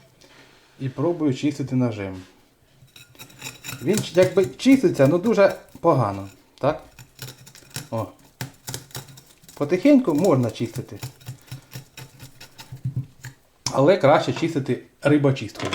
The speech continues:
Ось така рибочистка. Не питайте мене, де я її купував. Подивіться на її стан. Їй вже, напевно, більше років, чим мені. Немає ніяких позначок, що, як називається.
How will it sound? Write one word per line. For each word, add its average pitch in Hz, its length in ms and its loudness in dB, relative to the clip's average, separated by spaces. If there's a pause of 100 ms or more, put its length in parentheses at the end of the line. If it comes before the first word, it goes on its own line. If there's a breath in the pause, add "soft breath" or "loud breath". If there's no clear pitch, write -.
(100)
Ось 165 160 -2
така 127 280 -2
рибочистка. 117 640 -8 (500 soft breath)
Не 143 140 0
питайте 143 400 2
мене, 123 180 0
де 135 100 0
я 143 60 4
її 127 140 4
купував. 147 640 0 (240 soft breath)
Подивіться 135 440 0
на 127 120 2
її 127 120 2
стан. 127 320 2
Їй 143 100 4
вже, 131 240 2
напевно, 131 520 2
більше 135 320 -4
років, 139 280 -2
чим 139 200 2
мені. 135 340 4 (600 soft breath)
Немає 135 600 4
ніяких 127 560 0 (840 soft breath)
позначок, 147 540 0
що, 151 280 2
як 139 240 4
називається. 131 680 2